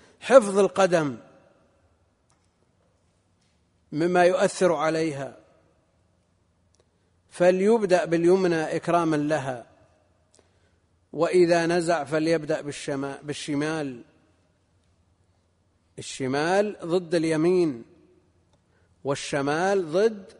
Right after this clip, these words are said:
الجنوب، فليبدأ بالشمال، "ولتكن اليمنى أولهما تنعل"، يعني تلبس، "وآخرهما تنزع"، لتبقى أطول مدة من ال-، من الرجل اليسرى،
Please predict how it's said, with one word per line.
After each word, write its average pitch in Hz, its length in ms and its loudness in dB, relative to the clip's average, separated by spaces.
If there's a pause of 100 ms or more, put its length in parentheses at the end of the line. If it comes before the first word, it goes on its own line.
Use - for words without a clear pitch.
(760)
الجنوب، 151 520 -2 (920)
فليبدأ 165 540 0
بالشمال، 151 640 -4
"ولتكن 156 640 -2
اليمنى 160 720 2 (640)
أولهما 156 840 0
تنعل"، 202 640 0 (540)
يعني 120 180 -12
تلبس، 202 640 0 (880)
"وآخرهما 143 840 -4
تنزع"، 127 400 -8
لتبقى 143 760 -2
أطول 190 380 4
مدة 175 460 4
من 151 200 0
ال-، 151 300 -4
من 156 160 -6
الرجل 147 320 -8
اليسرى، 120 520 -12